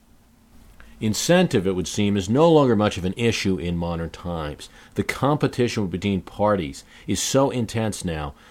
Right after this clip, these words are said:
that a second term is almost a given. It would not do for a party to pick a president who could only retain incumbency for them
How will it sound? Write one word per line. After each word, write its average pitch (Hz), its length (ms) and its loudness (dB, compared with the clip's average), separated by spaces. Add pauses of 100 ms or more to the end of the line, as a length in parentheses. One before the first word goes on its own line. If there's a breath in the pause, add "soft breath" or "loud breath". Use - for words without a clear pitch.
(120 loud breath)
that 101 140 2
a 98 40 -2
second 117 520 -2
term 92 320 -2
is 92 100 -2
almost 104 440 -2
a 95 40 2
given. 78 480 -4 (320)
It 98 80 -2
would 98 160 2
not 113 400 0
do 107 280 2
for 90 200 -4
a 85 60 -2
party 98 340 -2
to 80 100 -6
pick 117 300 -2
a 90 60 -6
president 90 560 -4 (420 soft breath)
who 107 140 2
could 98 220 -2
only 127 300 2
retain 104 540 -2
incumbency 92 720 -4
for 80 300 -6
them 73 140 -10